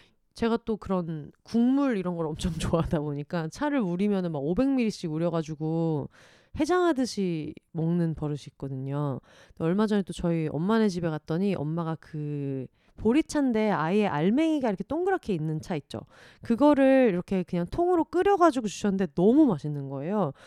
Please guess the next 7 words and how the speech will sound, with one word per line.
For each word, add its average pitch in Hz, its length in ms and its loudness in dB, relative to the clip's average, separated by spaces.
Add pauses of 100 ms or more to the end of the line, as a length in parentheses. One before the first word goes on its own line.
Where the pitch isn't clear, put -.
(120)
그래서 226 120 -6
그걸 240 300 0
<laughs> - 0 -
진짜 - 560 -4 (880)
맥주 208 480 -2
먹듯이 214 520 -2
먹었거든요. 156 640 -4